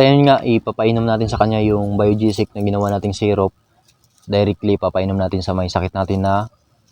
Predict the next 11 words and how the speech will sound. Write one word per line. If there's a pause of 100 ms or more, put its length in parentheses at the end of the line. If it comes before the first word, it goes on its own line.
(120)
foul
cholera. (1040)
Ayan. (160)
Mas
maganda
kasi
kapag
ka
nakaganito
siya,
naka-syrup,